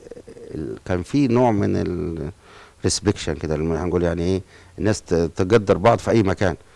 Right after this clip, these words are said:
دلوقتي تلاقي الطالب مش، ما-، يعني مش،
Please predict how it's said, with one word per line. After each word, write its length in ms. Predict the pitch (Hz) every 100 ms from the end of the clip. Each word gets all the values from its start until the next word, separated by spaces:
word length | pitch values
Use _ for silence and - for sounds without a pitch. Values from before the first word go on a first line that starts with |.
| - - -
دلوقتي 220 | 120 139
تلاقي 160 | 127 127
الطالب 420 | 120 117 117 101 - - - -
مش، 520 | 80 92 - - - - - -
ما-، 460 | - 62 50 50 50
يعني 180 | 65 78
مش، 240 | - 62